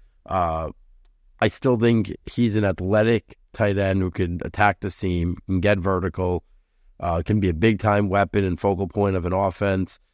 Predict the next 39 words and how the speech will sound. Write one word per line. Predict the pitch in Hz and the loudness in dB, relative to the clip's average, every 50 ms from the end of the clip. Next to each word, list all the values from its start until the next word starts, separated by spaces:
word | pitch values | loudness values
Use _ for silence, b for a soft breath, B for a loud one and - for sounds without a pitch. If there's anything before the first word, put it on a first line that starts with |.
| _ _ - | _ _ -8
I | - 98 | -4 -2
think | 101 107 92 | 0 0 0
he's | 101 98 92 | 0 0 2
gonna | 104 98 | 2 2
be | 95 95 95 95 92 92 - | 2 2 2 2 2 0 -2
a, | - 85 - - - | -4 -6 -8 -6 -4
a | 92 | -2
major | 92 95 101 107 107 104 95 107 - - | 0 2 2 2 2 2 2 0 0 0
asset | - 95 92 90 - - - 92 90 87 - | 2 2 2 0 0 -2 -2 -2 -2 -2 -4
to | - 95 | -4 -4
any | 90 95 92 | -2 -2 -2
team | 82 - - 107 92 | -2 -2 -2 0 0
that | 90 82 | 0 0
drafts | 98 98 98 98 92 - | 0 0 2 2 0 0
him, | - 107 | 0 0
and | 92 87 | 0 0
I | 90 | 0
think | 95 98 82 | 0 -2 -2
he's | 92 87 | -2 -4
gonna | 98 92 87 | -4 -4 -4
come | - - 98 | -2 -2 -2
off | 90 85 - | -2 -2 -4
the | - 95 | -4 -6
board | 92 92 92 85 82 | -4 -4 -4 -4 -6
somewhere | - - - 117 107 101 98 98 92 92 90 - - - | -6 -4 0 2 2 2 2 2 0 -2 -2 -6 -6 -2
on | 90 92 90 85 82 | 0 0 0 0 0
round | 85 90 87 85 82 82 82 - - _ _ _ | 0 0 0 0 0 -2 -2 -4 -8 _ _ _
two. | - - 151 131 98 73 65 57 - _ _ _ _ _ _ _ _ _ _ - | -6 -2 0 0 0 0 -4 -12 -18 _ _ _ _ _ _ _ _ _ _ -4
Uh, | 95 98 | -2 0
one | 104 139 147 | 2 4 4
of | 135 | 4
my | 127 127 | 4 2
favorites, | 120 - 131 117 107 95 95 - - | 2 2 2 2 2 0 -2 -6 -6
Ben | - 113 110 110 101 | -4 -2 0 0 0
Sinnott | - - 123 117 110 104 101 | -2 -2 0 2 2 2 2
out | - 95 92 | 2 0 -2
of | 92 - | -2 -2
Kansas | - 113 110 107 92 95 92 - | -2 0 0 0 0 -2 -6 -6
State. | - - 107 92 80 | -2 0 0 0 0